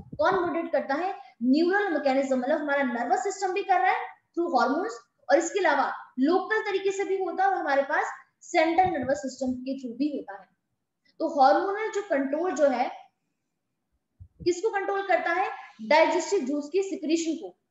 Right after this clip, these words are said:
उसको कौन कैरिड आउट करता है? Local hormone produced by the gastric and the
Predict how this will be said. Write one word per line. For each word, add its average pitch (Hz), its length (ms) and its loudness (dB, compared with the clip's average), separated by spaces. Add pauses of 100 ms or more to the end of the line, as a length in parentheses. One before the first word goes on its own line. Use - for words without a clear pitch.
(140)
उसको 381 300 -2
कौन 381 240 0
कैरिड 370 240 2
आउट 339 200 0
करता 262 260 0
है? 339 200 -2 (360)
Local 392 560 0
hormone 262 500 2 (420)
produced 320 560 2
by 277 240 4
the 262 160 4 (180)
gastric 311 540 -2
and 233 160 -4
the 320 140 -2